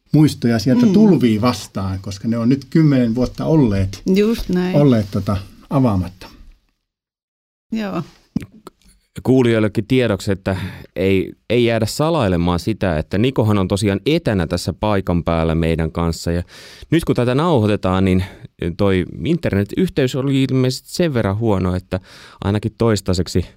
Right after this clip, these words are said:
Speaker 3: katosi tästä meidän yhteydestä, että toivotaan, että hän pääsee takaisin tähän keskusteluun. Mutta, äh, koti, niin se vanhan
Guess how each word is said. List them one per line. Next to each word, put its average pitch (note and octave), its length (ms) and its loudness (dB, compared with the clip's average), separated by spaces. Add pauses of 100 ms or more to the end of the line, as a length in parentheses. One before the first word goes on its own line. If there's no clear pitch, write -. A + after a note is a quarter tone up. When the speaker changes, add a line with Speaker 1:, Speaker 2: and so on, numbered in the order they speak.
(280)
Speaker 3:
katosi G#2 460 0
tästä F2+ 300 0
meidän G2+ 400 2
yhteydestä, E2+ 800 0
että - 140 -6
toivotaan, F2 460 0
että F2 200 -4
hän F2+ 180 0
pääsee F2 400 -2 (440)
takaisin G#2+ 440 -2
tähän F2+ 280 -2
keskusteluun. F2 840 -2 (540)
Mutta, F#3 320 0 (500)
äh, - 60 -12 (560)
koti, D#3 480 0 (360)
niin G#2+ 280 2 (360)
se E3+ 340 0 (1040)
vanhan A2 640 2